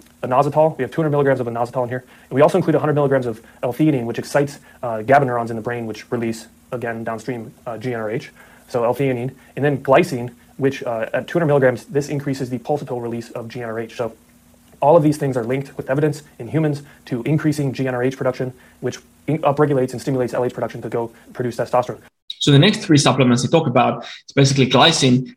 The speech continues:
Speaker 2: inositol, and then theanine, mainly for increasing D N R H, which is released from the hypothalamus to stimulate the pituitary to release luteinizing hormone, which then obviously stimulates the testes to produce testosterone. But the doses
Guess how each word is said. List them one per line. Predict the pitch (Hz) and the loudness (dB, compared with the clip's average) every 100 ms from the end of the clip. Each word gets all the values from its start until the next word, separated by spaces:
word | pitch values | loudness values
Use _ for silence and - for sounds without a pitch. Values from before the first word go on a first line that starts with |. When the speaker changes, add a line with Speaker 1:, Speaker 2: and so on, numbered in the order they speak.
| - | 4
Speaker 2:
inositol, | 135 139 139 139 120 120 - - | 8 8 6 2 2 2 -4 -4
and | 135 | 4
then | 131 | 6
theanine, | 123 - 240 139 127 127 - | 6 6 6 6 4 2 -4
mainly | 147 131 175 202 | 2 4 6 4
for | 190 143 | 2 0
increasing | 143 143 143 139 139 117 | 2 4 4 6 4 4
D | 123 175 | 2 2
N | 147 | 4
R | 131 - | 2 4
H, | 123 120 | 2 2
which | 131 131 | -2 -2
is | 123 | 0
released | 131 131 | 4 4
from | 135 123 | 4 2
the | |
hypothalamus | 117 - 214 196 156 139 - - - | 0 0 4 4 6 4 0 -14 -10
to | - | -2
stimulate | 143 185 170 147 139 | 2 4 4 4 2
the | |
pituitary | 135 147 156 147 151 135 | 0 2 4 4 4 4
to | 131 135 | 4 2
release | 123 120 120 135 | 4 4 2 2
luteinizing | 165 156 139 127 | 4 4 4 4
hormone, | 123 123 120 120 - _ | 4 4 4 2 -6 _
which | 139 135 | 2 4
then | |
obviously | 123 127 123 123 | 4 4 2 2
stimulates | 123 113 110 | 2 2 2
the | 110 | 0
testes | - 107 107 110 - - - | 0 0 0 -2 -6 -16 2
to | 135 | 2
produce | 127 117 110 | 6 6 6
testosterone. | 117 107 160 135 - - - - _ | 4 2 2 2 -2 -4 -10 -20 _
But | 147 | 2
the | 143 | 6
doses | 202 247 220 202 - - | 6 6 6 4 2 -10